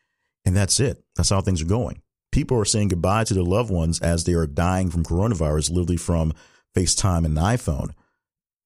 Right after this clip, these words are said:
It's really, really weird how we are not getting a chance to say goodbye. I'll say properly, the, the way we're used to doing it. And here's a case where, and it wasn't exactly, it wasn't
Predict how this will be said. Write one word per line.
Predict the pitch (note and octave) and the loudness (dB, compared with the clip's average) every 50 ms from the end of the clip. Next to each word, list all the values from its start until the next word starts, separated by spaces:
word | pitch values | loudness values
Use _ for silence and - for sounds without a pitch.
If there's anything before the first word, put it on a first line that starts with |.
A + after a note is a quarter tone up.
| _ _ | _ _
It's | - G2 F2 - - | -2 -2 -2 0 -2
really, | F#2 F2 F2+ G2 G2+ G#2+ A2+ A2 A2+ G#2+ G2+ | -2 0 2 2 2 2 2 2 0 0 0
really | F#2 F2+ F#2+ F#2+ F#2+ F#2+ | 0 0 2 2 2 0
weird | F2+ F2 F#2 G2+ A#2 A2+ G2+ | 2 2 2 2 2 2 2
how | F2 E2 D#2+ D#2+ | 2 0 0 0
we | D#2 F2 F#2 | 0 0 0
are | E2+ | 2
not | E2+ F2 F2+ F#2 E2+ - | 2 2 2 0 -2 -2
getting | F2+ F2 E2 | -2 -2 -2
a | |
chance | - - F2 E2+ E2 - | 0 0 0 0 0 -2
to | E2 D#2 | -2 -2
say | - - - F#2 E2+ E2 E2 | -2 0 0 0 0 0 -2
goodbye. | - - D#2 D2+ - _ - G2+ A2 A#2 G2 D#2+ C2+ A#1 A#1+ - - _ _ _ _ - | -4 -6 -8 -8 -6 _ -2 0 0 2 0 0 -2 -2 -6 -8 -12 _ _ _ _ -2
I'll | D#2+ E2+ F2 | -2 0 0
say | - - E2 D#2 | -2 -2 -4 -4
properly, | - - - - - G2+ G2 - - - - - - - | -4 -8 -12 -4 -2 0 0 -2 -4 -10 -12 -12 -10 -4
the, | - D#2+ | -2 -2
the | D2+ D#2 E2+ | 0 0 0
way | D#2+ E2 F2+ F#2 G2 | 0 2 2 2 2
we're | F#2 E2+ F2 D#2+ | 0 0 -2 -2
used | F2 G2 G2+ - - | 0 -2 -2 -2 -2
to | E2+ | -4
doing | D2+ D2 G2+ A2 G2+ E2+ | -2 0 0 0 0 0
it. | E2 D#2+ - - - - _ _ _ | 0 -2 -2 -4 -10 -16 _ _ _
And | F2 F2 | 0 2
here's | E2 F2+ B2 C#3+ C3 | 4 2 2 2 0
a | - | 0
case | - G2 F2+ F2+ E2+ - | 0 0 0 2 0 0
where, | F2+ F2 F2 E2+ E2+ E2+ E2 D#2+ - - _ - | 0 0 2 2 2 0 0 -2 -4 -10 _ -2
and | F#2 F2+ F#2 | 0 0 0
it | F2+ | 0
wasn't | - D3 F3+ - - - - | 0 0 0 0 -2 -4 -2
exactly, | - - G2+ F2 F#2 A2+ A#2 A2 - - G#2 G2 | -2 -2 -2 0 0 2 0 0 0 0 0 0
it | G2 | 2
wasn't | G2+ B2+ F#3 G#3 C3+ F#2+ - | 0 0 0 0 -2 -4 -6